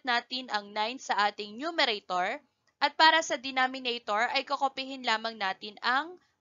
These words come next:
four. At para naman sa five and four over six, six times five is equal to thirty, and thirty plus four is equal to thirty-four. Kaya mayroon tayo ditong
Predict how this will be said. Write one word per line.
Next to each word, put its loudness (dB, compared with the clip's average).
four. 0
At 4
para 12
naman 0
sa -2
five 2
and -4
four 2
over -2
six, -14
six -6
times 0
five 0
is -6
equal -2
to -10
thirty, -6
and 0
thirty 4
plus 0
four -2
is -6
equal -4
to -6
thirty-four. -2
Kaya 2
mayroon 2
tayo 4
ditong -8